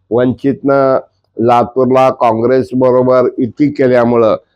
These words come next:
आजही वंचितचा प्रभाव जाणवतोय. यावेळा वंचित ही पाच जागेवर निवडून आली, तसं लातूरमध्येही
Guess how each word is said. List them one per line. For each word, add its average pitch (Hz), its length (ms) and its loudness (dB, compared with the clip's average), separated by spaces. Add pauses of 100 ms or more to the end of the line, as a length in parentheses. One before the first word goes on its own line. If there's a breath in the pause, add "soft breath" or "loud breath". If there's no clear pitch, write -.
(160)
आजही 135 560 2
वंचितचा 127 760 0
प्रभाव 120 600 0 (420)
जाणवतोय. 135 680 2 (560 soft breath)
यावेळा 127 680 4 (160)
वंचित 131 760 -2
ही 123 400 0 (500)
पाच 156 380 2
जागेवर 123 960 2
निवडून 123 460 -2
आली, 123 360 0 (400)
तसं 120 240 -2
लातूरमध्येही 120 1160 0